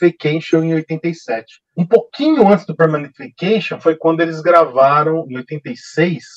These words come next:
foi quando eles gravaram com o Run D M C, aquela versão do Walk This Way que o Christian citou aí.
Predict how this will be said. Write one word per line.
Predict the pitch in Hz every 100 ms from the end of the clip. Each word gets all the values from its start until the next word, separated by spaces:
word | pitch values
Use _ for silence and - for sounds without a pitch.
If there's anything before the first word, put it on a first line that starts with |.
| -
foi | 123
quando | - 127
eles | 143 135
gravaram | 147 147 123 127 135 147 151
com | 151
o | 147
Run | 143 147
D | 151
M | 175
C, | 170 - 143 175 -
aquela | - 127 127
versão | 139 139 -
do | 139
Walk | 147 -
This | 143 123
Way | 123 135
que | -
o | 143
Christian | 135 - 143
citou | 139 - 139
aí. | 143 113